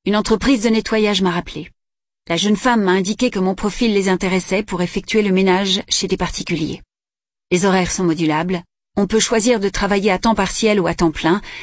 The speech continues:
et c'est payé au smic. Je m'y rends demain pour faire un essai. Nettoyage d'une pièce complète et repassage, mais elle a précisé qu'il s'agissait d'une formalité.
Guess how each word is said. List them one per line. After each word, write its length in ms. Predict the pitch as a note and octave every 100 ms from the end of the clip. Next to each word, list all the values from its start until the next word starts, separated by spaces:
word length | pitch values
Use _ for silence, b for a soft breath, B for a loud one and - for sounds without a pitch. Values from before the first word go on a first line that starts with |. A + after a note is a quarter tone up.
| B
et 60 | -
c'est 180 | - A#3+
payé 260 | G3 E3
au 60 | A#2
smic. 480 | - - - - - _ _ _ _ _ _ _
Je 140 | - G#3
m'y 100 | A#3
rends 140 | A#3+
demain 300 | A3+ A#3 G3
pour 160 | F#3+ E3+
faire 160 | F3+
un 100 | D#3+
essai. 360 | D3+ D3+ - - _ _ _ _ _ _ _ -
Nettoyage 460 | F3 A3 G#3+ G#3+ F#3
d'une 200 | F#3+ F#3
pièce 480 | - G3+ A3+ -
complète 720 | - C4 A#3+ F3+ E3+ - -
et 160 | - F#3
repassage, 680 | F#3+ G#3+ F#3+ - D3 F#3 G3+ - _ _ -
mais 360 | G#3 G3 F3+ - _ _
elle 120 | G#3+ A3
a 60 |
précisé 500 | A3+ C4 - A#3 C4
qu'il 240 | - A#3+ A3
s'agissait 460 | - A3 A#3 -
d'une 180 | G3 G#3
formalité. 640 | - G3+ F#3 E3+ - -